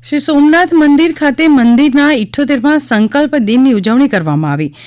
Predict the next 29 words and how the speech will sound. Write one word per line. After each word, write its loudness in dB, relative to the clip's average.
દેશની 0
સ્વતંત્રતા -4
સમયે -2
જૂનાગઢને -4
સ્વતંત્ર -6
કરાવી -2
સરદાર -4
પટેલ -6
તેર 0
નવેમ્બર -2
ઓગણીસો -4
સુડતાલીસના -2
રોજ -4
સોમનાથ -2
પહોંચ્યા -4
હતા. -4
જ્યારે 0
સરદાર -2
પટેલ -4
સોમનાથ 0
પહોંચ્યા 0
ત્યારે -2
સોમનાથ -2
મંદિરના -2
જીર્ણ -2
અવશેષો -4
જોઈને 0
સોમનાથ -4
મંદિરના -2